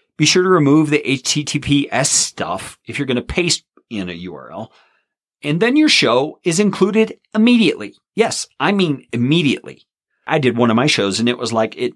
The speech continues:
it takes you to the page where your show is suddenly included and you see all your episodes there and everything. It's actually pretty stinking cool. Wow. These Podbean folks aren't playing around, are they?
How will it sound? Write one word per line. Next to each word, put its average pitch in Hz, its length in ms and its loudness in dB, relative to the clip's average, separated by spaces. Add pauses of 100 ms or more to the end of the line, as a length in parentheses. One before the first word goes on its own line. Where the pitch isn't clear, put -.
it - 180 -10
takes - 360 0
you 143 120 0
to 208 380 2
the 123 120 0
page 113 600 -2 (280)
where 147 140 2
your 135 140 2
show 135 260 2
is 113 140 2
suddenly 101 360 0
included 90 460 -4
and 101 80 0
you 123 80 4
see 123 200 0
all 110 140 2
your 110 140 2
episodes - 320 -2
there 98 160 -2
and 120 80 -2
everything. - 260 -6
It's - 120 -4
actually - 320 -4 (220)
pretty 131 180 -8
stinking 107 420 -4
cool. - 320 -4 (420)
Wow. 117 360 0 (380)
These 151 120 0
Podbean 143 440 2
folks 98 260 -2
aren't 90 160 -4
playing 98 200 -4
around, 120 340 -6
are 131 160 -2
they? - 220 -10